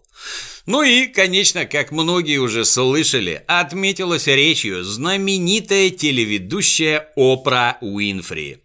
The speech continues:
Она получила почетную награду имени Сесила де Милля. В своем выступлении Опра заметила, что «Прошло время, когда миром правили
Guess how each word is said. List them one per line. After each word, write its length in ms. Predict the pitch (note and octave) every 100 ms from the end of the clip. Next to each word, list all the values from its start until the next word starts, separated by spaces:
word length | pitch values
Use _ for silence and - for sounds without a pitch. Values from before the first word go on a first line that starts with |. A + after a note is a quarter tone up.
| -
Она 360 | D#3+ D#3+ D#3+ E3
получила 560 | E3 D#3 C#3 D3 C#3
почетную 640 | C3 C3+ B2+ C#3 B2 A#2+ G#2+
награду 540 | G2+ G2+ D#3+ E3+ F3
имени 520 | E3 A#2+ C3+ C#3 C3+
Сесила 840 | B2 - G#2 G#2 G#2+ G#2+ G2 F2+ -
де 200 | D#2 F2
Милля. 640 | E2+ F#2 F2 D#2 C#2 A#1 - - - -
В 80 | -
своем 240 | A#3+ C4+
выступлении 580 | A#3+ G#3 F3 G3 F#3 F3+ F3+
Опра 560 | E3+ E3+ D#3+ D#3+ D#3 -
заметила, 920 | E2 F#2+ F2 F#2 G2 F#2 E2+ D2 C#2
что 380 | - C3+ C3+ - - _ _
«Прошло 540 | - - - D4 D4+ B3+
время, 420 | G3 F#3 C3 F2
когда 360 | G#2 G2 G#2
миром 500 | G2 D3+ A3+ G#3 D#3
правили 680 | - C#3+ A#2+ G2 D#2+ D2